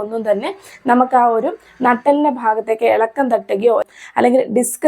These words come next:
തെന്നിപ്പോകുന്ന പ്രശ്നങ്ങളൊന്നും ഇല്ലാതിരിക്കാൻ വേണ്ടിയിട്ടും സഹായകരമാകുന്നതാണ് ഈ രീതിയിൽ ചെയ്യുന്നത്. അതായത് ബെൽറ്റ് ഇടുന്ന സമയത്ത് മാക്സിമം നമ്മൾ ഉള്ളിലേക്ക് വയറ് വലിച്ചതിന് ശേഷം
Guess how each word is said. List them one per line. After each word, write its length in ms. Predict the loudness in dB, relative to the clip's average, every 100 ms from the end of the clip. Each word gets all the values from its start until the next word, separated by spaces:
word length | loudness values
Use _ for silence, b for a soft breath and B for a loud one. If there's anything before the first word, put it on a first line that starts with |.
| 2
തെന്നിപ്പോകുന്ന 520 | 2 0 0 0 0 -2
പ്രശ്നങ്ങളൊന്നും 580 | -6 -4 -2 -2 -2 -8 -4 -2
ഇല്ലാതിരിക്കാൻ 640 | 2 2 0 -4 -4 -2 0
വേണ്ടിയിട്ടും 260 | 0 -4 -6 B B -2
സഹായകരമാകുന്നതാണ് 1040 | 0 2 2 2 0 0 0 0 0 0 -2 -2 0
ഈ 20 | 2 0
രീതിയിൽ 400 | -2 -2 -2 -4 -4
ചെയ്യുന്നത്. 300 | -2 -2 0
അതായത് 220 | 0 2 2
ബെൽറ്റ് 280 | 0 -2 -2
ഇടുന്ന 180 | 0 -2 -4
സമയത്ത് 320 | -6 -4 -6 -6 B B -4
മാക്സിമം 520 | -2 -2 -2 2 2 2
നമ്മൾ 200 | 0 0 0 B B 2
ഉള്ളിലേക്ക് 480 | 4 4 2 2 2
വയറ് 280 | 2 2 2 0
വലിച്ചതിന് 480 | -2 -4 -4 -4 -4
ശേഷം 260 | -4 -2